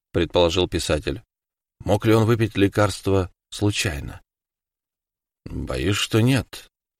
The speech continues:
Ты кое-чего не знаешь. Дело в том, что вчера во второй половине дня, прежде чем принять снотворное, Сантьяго мне звонил. Полагаю, я как раз ехал из Мальпики в Корме. На этом участке сеть не ловит,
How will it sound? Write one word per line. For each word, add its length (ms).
Ты 320
кое-чего 420
не 100
знаешь. 480
Дело 200
в 40
том, 140
что 200
вчера 360
во 100
второй 300
половине 400
дня, 260
прежде 380
чем 220
принять 420
снотворное, 800
Сантьяго 600
мне 200
звонил. 400
Полагаю, 520
я 160
как 180
раз 300
ехал 380
из 180
Мальпики 640
в 80
Корме. 500
На 180
этом 180
участке 520
сеть 460
не 160
ловит, 440